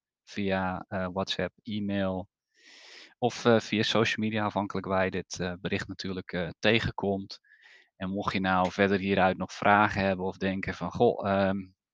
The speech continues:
ja, ik, ik heb toch een verzameling van die wachtwoorden en, eh, ik wil toch eens dat daarna gekeken wordt of misschien een passende oplossing om dat allemaal te verzamelen."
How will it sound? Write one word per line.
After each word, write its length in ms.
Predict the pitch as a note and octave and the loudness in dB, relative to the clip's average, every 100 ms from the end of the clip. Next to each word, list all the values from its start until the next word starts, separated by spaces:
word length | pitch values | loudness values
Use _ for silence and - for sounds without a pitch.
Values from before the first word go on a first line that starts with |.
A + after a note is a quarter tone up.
| _ _ _ | _ _ _
ja, 240 | G2 F2+ | -2 0
ik, 100 | D2 - | -2 -6
ik 180 | E2+ - | -10 -2
heb 160 | - - | -2 0
toch 160 | G2+ | -4
een 60 | - | -8
verzameling 540 | F#2 G2 G2+ G#2 F#2+ | -4 0 2 0 -4
van 140 | - F#2+ | -6 -6
die 100 | F#2 | -2
wachtwoorden 840 | F2+ - G2 G2 F#2 F#2 F2+ F2 | -2 -2 -2 0 0 0 0 -2
en, 280 | F2+ F#2 F#2 | -4 -6 -4
eh, 280 | F#2 F#2 F#2 | -4 -2 -4
ik 120 | - | -6
wil 140 | G2+ | -6
toch 200 | - G#2+ | -2 -2
eens 120 | G#2 | -2
dat 160 | F#2+ G2 | -2 2
daarna 300 | F#2+ G2 F#2+ | 2 4 2
gekeken 520 | - - F#2+ F#2 F#2 | 0 0 0 0 -4
wordt 440 | F#2 F#2 E2+ - - | -4 -2 -4 -8 -12
of 180 | - - | -14 -10
misschien 380 | F#2 - F#2+ F#2 | -8 -6 -6 -8
een 120 | F#2 | -4
passende 400 | F#2+ - G2+ F2 | 0 0 -2 -4
oplossing 680 | - - G2 - - F2+ F2 | -8 -6 -4 -2 -2 -4 -8
om 140 | F#2+ | -10
dat 140 | F#2 - | -10 -8
allemaal 320 | F#2+ F#2+ F2+ | -6 -4 -4
te 100 | - | -6
verzamelen." 880 | - F2 F2+ G#2 B2+ C3+ - - | -4 0 2 2 -2 -6 -8 -10